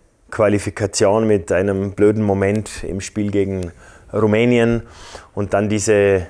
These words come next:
diese große Chance, das, die, diese Qualifikation einfach zu schaffen, äh, dann dieser Druck dahinter, diese, diese, dieser Ballast irgendwo auch, es unbedingt schaffen zu müssen irgendwo, aber natürlich schaffen zu wollen und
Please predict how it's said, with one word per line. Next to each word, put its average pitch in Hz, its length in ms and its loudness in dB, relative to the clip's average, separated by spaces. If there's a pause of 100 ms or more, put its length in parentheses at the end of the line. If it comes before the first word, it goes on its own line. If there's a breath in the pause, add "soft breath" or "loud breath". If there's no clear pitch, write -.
(160)
diese 101 180 -4
große 110 400 2
Chance, 104 540 0
das, - 380 -4
die, 92 120 -10
diese 101 240 -6
Qualifikation 104 800 0
einfach 98 180 -4
zu 101 140 -6
schaffen, 104 540 -4 (440 loud breath)
äh, 101 400 2 (220)
dann 87 160 -2
dieser 101 220 0
Druck 143 340 0
dahinter, 101 520 0
diese, 90 640 2
diese, 95 480 -2
dieser 98 280 -2
Ballast 90 500 -2
irgendwo 101 360 2
auch, 90 260 2
es 92 240 -2
unbedingt 98 500 -2
schaffen 95 520 -6
zu - 120 -2
müssen 117 460 0
irgendwo, 98 560 0 (260 loud breath)
aber 92 180 0
natürlich 101 340 -2
schaffen 90 360 -6
zu 87 180 -6
wollen 110 300 2
und 87 300 -6